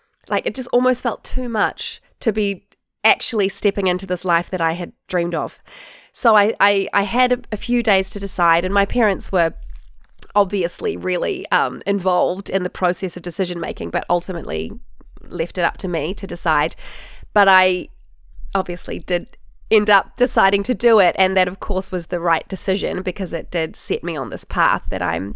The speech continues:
that I'm still on today. But, um, it interestingly wasn't an easy decision because it just did feel so momentous.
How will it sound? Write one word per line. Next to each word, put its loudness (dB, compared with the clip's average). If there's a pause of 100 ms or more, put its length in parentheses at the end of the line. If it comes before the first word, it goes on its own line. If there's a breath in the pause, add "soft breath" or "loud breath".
that 0
I'm 0
still 2
on -4
today. 2 (440 loud breath)
But, 2 (140)
um, 0 (640)
it 0
interestingly 0
wasn't 0 (160)
an -2
easy -2
decision 0
because -6
it -6
just -6
did -4
feel -8
so -2
momentous. 0